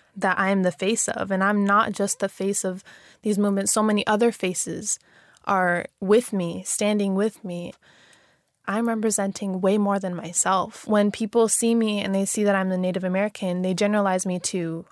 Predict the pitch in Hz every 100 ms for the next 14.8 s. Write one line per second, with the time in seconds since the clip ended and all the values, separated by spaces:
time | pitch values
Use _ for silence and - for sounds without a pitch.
0 | - 196 190 180 175 175 180 165 175 202
1 | - 165 196 - 190 185 180 175 - 175
2 | 175 175 180 175 - 220 208 - 196 185
3 | 180 - - 185 170 - 175 180 175 -
4 | 240 233 208 190 185 - - 285 254 233
5 | 180 180 - 214 214 180 170 - - 233
6 | 220 226 196 180 175 185 165 185 - 196
7 | 190 202 208 - 190 - 202 185 185 -
8 | 226 - 220 - 190 196 254 254 175 226
9 | 220 _ _ _ _ _ _ 196 208 240
10 | 233 214 196 - 208 208 190 190 185 190
11 | 185 175 180 - 175 - - - - -
12 | - - - _ - 190 185 180 190 202
13 | 208 196 185 180 190 180 190 - - 180
14 | - 196 190 190 185 190 -